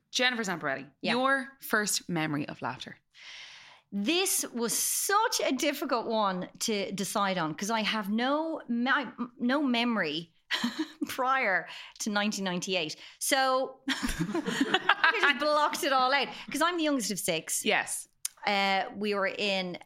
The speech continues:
Speaker 2: a three-bedroom house, eight of us with one bathroom.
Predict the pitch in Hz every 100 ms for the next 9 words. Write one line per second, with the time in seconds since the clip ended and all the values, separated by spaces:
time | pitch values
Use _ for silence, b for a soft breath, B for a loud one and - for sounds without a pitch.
0 | - 190 175 175 170 165 - - 269 285
1 | 226 196 185 175 165 151 - 190 180 151
2 | 156 170 180 175 160 143 - 135 147